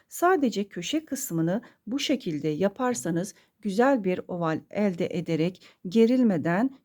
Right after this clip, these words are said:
köşeyi de dönebilirsiniz. Özellikle bunu da sizlerle paylaşmak istedim. Çünkü videoları paylaştıktan sonra köşeler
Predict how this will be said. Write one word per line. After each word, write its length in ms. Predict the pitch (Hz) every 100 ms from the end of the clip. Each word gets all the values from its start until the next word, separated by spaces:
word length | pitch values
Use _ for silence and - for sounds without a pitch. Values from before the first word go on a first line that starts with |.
| _
köşeyi 500 | 262 247 196 170 175
de 200 | 190 190
dönebilirsiniz. 880 | 185 190 233 170 156 - 165 220 -
Özellikle 600 | 220 208 190 175 185 180
bunu 180 | 180 156
da 60 |
sizlerle 460 | 156 180 175 156 143
paylaşmak 580 | 202 202 202 - 214 -
istedim. 320 | - 214 233 - - -
Çünkü 240 | 285 277
videoları 480 | 247 247 247 226 240
paylaştıktan 680 | 247 226 220 - _ 233 233
sonra 340 | 214 190 233
köşeler 560 | - 220 190 196 233